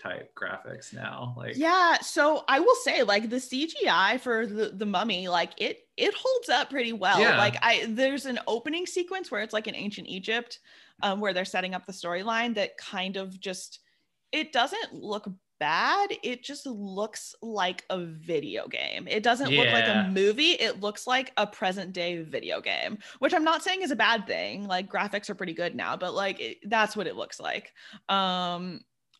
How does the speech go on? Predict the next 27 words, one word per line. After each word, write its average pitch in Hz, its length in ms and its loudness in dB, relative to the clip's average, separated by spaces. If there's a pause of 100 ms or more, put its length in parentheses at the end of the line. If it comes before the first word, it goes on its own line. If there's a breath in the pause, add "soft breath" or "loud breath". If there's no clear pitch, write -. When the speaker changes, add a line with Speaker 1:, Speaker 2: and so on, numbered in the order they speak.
Speaker 2:
but 208 300 4
honestly, 285 420 -2
like, 269 320 -2
a 214 60 -2
lot 202 280 0
of 208 180 -6
the, 190 360 -2
when 214 120 -4
they're 208 120 0
not 214 180 0
trying 240 240 -2
to 185 80 -8
do, 175 260 -6
like, 185 200 -2
a 170 80 -10
full 180 420 -4
on, 170 380 -2
like, 156 420 -8 (760)
full 196 320 -2
green 170 360 -10
screen 240 320 -4
effect, 294 560 -2 (140)
um, 190 340 4
Speaker 1:
Mm-hmm. 139 380 -2
Speaker 2:
the 220 100 -2
little 269 300 0
individual, 180 1120 -2